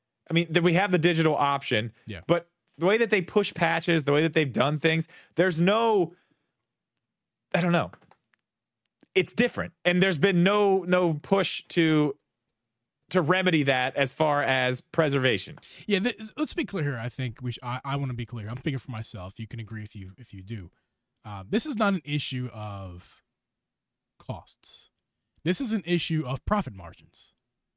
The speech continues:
Speaker 2: And that's what
Speaker 1: Yeah.
Speaker 2: bothers me. The, the biggest thing about this is w-,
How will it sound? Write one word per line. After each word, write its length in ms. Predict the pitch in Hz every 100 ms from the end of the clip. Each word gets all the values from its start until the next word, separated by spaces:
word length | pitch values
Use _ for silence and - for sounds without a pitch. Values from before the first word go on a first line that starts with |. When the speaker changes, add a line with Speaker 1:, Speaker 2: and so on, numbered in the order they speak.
| _ _ _
Speaker 2:
And 180 | 165 180
that's 180 | 240
what 120 | 226 165
Speaker 1:
Yeah. 160 | 170
Speaker 2:
bothers 200 | 170 170
me. 120 | 160
The, 80 | 175
the 280 | 156 180 196
biggest 400 | 151 208 180 -
thing 140 | 175
about 300 | 151 151 139
this 160 | - 120
is 100 | 120
w-, 260 | 107 139